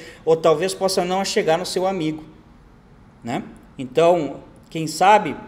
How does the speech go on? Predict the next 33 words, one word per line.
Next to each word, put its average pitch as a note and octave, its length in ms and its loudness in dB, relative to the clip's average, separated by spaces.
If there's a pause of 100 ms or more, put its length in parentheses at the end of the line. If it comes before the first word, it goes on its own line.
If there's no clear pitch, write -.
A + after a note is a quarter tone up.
(260)
ajude A3 380 -2
a C#4 40 -6
chegar G#3 260 -2
no A3 60 -2
seu B3 140 0
amigo G#3 280 -2
também, E3+ 340 -4
né? C#3 160 -8 (1300)
É D#3+ 80 0
que F3 100 -8
nem F3 120 -2
eu G#3+ 80 0
falo, E3+ 440 2
no C#3+ 100 -2
meu F3 200 0
curso G#3+ 440 -2
a D3 40 2
gente D#3+ 240 -6
fala D#3+ 280 2
sobre G3+ 300 -4
isso. D#3 420 -6 (440)
E C#3 60 -2
a C3 40 -2
gente D#3+ 220 -4
fala F3+ 260 0
como G3 240 -2
resolver, D#3 680 0
como, D3+ 500 -4 (420)
é, C3 160 -2
dar C3+ 280 2
um G#3+ 140 0
jeito E3+ 460 0
nisso. - 380 -10